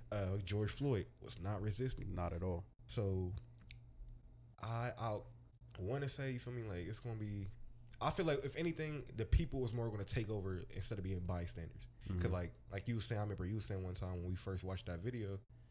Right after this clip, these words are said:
Speaker 1: you was like, "Somebody shoulda went and pushed the cop off of him."
Speaker 2: Yeah.
Speaker 1: Yeah, they woulda had cost-, they woulda got rushed
Speaker 2: For
Speaker 1: through
Speaker 2: sure.
Speaker 1: and everything,
Speaker 2: Probably
Speaker 1: but
Speaker 2: woulda
Speaker 1: you
Speaker 2: got killed.
Speaker 1: I wouldn't have watched that, you know what I'm saying? I couldn't
Speaker 2: Facts.
Speaker 1: watch that. And then the,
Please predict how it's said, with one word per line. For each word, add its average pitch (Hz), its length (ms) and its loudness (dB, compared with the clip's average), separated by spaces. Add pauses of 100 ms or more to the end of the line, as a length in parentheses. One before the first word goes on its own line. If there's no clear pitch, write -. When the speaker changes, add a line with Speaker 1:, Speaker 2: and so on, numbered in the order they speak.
(280)
Speaker 1:
you 101 100 -6
was 98 100 -4
like, 87 120 0
"Somebody 117 280 0
shoulda 87 240 -2
went 82 240 -2
and 78 140 -6
pushed - 340 -2
the 101 40 -6
cop 95 300 -6
off - 180 -2
of 101 60 0
him." 98 180 6
Speaker 2:
Yeah. 127 80 6
Speaker 1:
Yeah, 147 180 4 (120)
they 117 140 4
woulda 147 180 2
had 139 220 0
cost-, 143 320 -4
they 101 100 0
woulda 120 160 2
got 127 220 2
rushed 131 180 2
Speaker 2:
For 98 80 2
Speaker 1:
through 117 80 -2
Speaker 2:
sure. 240 200 2
Speaker 1:
and 123 80 4
everything, 113 340 0
Speaker 2:
Probably 107 220 6
Speaker 1:
but 92 120 2
Speaker 2:
woulda 90 60 2
Speaker 1:
you 92 140 0
Speaker 2:
got 90 100 -2
killed. 95 280 -2
Speaker 1:
I 101 80 4
wouldn't 113 240 4
have 95 120 2
watched 95 320 0
that, - 120 -6
you 95 80 -4
know 95 100 -2
what 95 140 -2
I'm 95 60 -4
saying? 87 100 0
I 104 40 2
couldn't 101 240 -2
Speaker 2:
Facts. 98 120 4
Speaker 1:
watch 92 200 0
that. 80 160 -4
And 104 100 2
then 135 160 4
the, 113 80 2